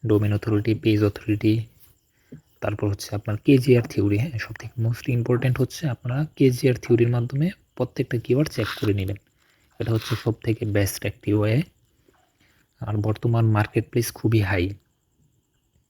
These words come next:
আপনাকে এমন লো কম্পিটিটর কিওয়ার্ড বের করে তারপর কাস্টমার, এ, ইয়া করতে হবে, মার্কেটিং করতে হবে, যাতে আপনারা খুব সহজে গ্রো করে নিয়ে আসতে পারেন Google-এর ফার্স্ট র্যাঙ্কিংয়ে।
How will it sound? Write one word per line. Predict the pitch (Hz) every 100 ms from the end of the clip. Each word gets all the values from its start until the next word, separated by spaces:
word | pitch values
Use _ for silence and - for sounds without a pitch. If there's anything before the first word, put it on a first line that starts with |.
| -
আপনাকে | 110 - 117 127 -
এমন | 143 143
লো | 127 123
কম্পিটিটর | 120 127 127 127 127 127
কিওয়ার্ড | - 127 120 123 120 120 - - _ _ _ 117
বের | 113
করে | - 127 123
তারপর | 120 113 - 120
কাস্টমার, | 120 - 135 123
এ, | 139 120
ইয়া | 117
করতে | 110 117 123
হবে, | 110
মার্কেটিং | 104 104 110 120 120
করতে | 120 120 -
হবে, | 127 143
যাতে | 147 113 - 110
আপনারা | 104 113 107
খুব | 107 - - _ _ _ _ _ _ _ _
সহজে | - 120 113 113 110
গ্রো | 104 107
করে | 117 107
নিয়ে | 107 107 104 -
আসতে | 104 - 104
পারেন | 98 101
Google-এর | 101 101 104 104
ফার্স্ট | - - -
র্যাঙ্কিংয়ে। | 101 101 98 101 104 113